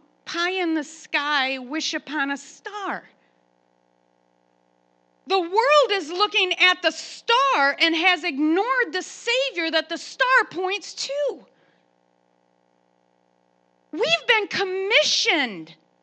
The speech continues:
commissioned to let them know, "Hey, whoo, hey, he's right here. The Savior's right here."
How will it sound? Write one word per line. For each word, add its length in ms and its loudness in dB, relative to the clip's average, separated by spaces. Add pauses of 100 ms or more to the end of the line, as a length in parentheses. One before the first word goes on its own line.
(1080)
commissioned 1120 0 (880)
to 120 2
let 340 2
them 220 4
know, 180 0
"Hey, 200 -2
whoo, 300 6 (320)
hey, 200 2 (1500)
he's 200 -2
right 160 2
here. 280 -2 (1120)
The 80 -4
Savior's 560 -2
right 200 -2
here." 340 -2